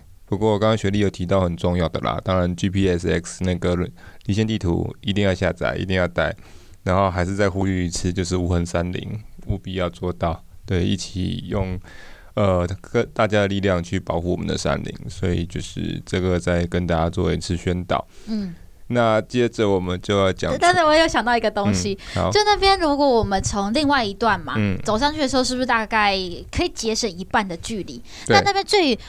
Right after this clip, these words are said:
Speaker 2: 为我们其实那一段的尾巴它是接到新开，
Speaker 1: 嗯。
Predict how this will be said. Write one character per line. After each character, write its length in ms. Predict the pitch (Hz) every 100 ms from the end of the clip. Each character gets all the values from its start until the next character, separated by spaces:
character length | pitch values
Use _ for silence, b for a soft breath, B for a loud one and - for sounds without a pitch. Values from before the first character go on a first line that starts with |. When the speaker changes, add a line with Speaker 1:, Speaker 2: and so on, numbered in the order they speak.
| 302
Speaker 2:
为 100 | 370
我 120 | 403 302
们 120 | 185
其 120 | -
实 80 | 220
那 100 | 247
一 40 | 254
段 160 | 269
的 100 | 220
尾 180 | 180 165 -
巴 180 | 175 165
它 160 | 202
是 80 | 226
接 220 | 226 226
到 180 | 214 208
新 320 | 190 - 180
开， 300 | 180 -
Speaker 1:
嗯。 40 | 170